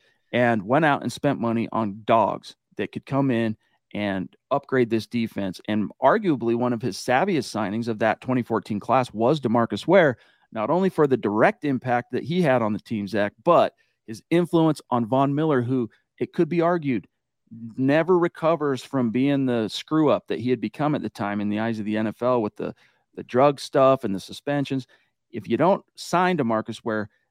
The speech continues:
maybe you don't get that version back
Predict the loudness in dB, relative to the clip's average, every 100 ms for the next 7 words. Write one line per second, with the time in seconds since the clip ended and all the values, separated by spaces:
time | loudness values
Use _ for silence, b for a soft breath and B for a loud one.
0 | _ -6 -2 0 0 -2 -2 -2 0 0
1 | 0 0 -2 0 0 0 -2 -2 -4 -6
2 | -2 -2 -2